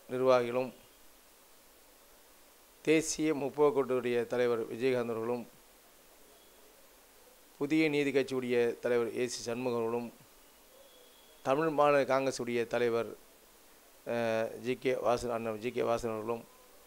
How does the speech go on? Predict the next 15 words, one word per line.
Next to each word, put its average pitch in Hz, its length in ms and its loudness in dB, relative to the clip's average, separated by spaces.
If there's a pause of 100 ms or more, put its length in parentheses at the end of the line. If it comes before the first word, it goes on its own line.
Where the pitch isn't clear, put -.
(1200)
புரட்சி 147 320 0
பாத்துடைய 135 560 4
தலைவர் 120 480 2 (420)
சகோதரர், 113 580 0 (1120)
அஹ், 104 800 0
ஜெகன்மூர்த்தி 123 580 0
அவர்களும், 117 380 0 (1200)
புதிய 151 300 6
தமிழ் 135 280 4
கட்சியுடைய 117 380 -2
தலைவர் 113 320 0
கிருஷ்ணசாமி 117 460 -2
அவர்களும், 110 320 -4 (880)
மற்றும் 139 380 4
இதுக்கு 135 600 2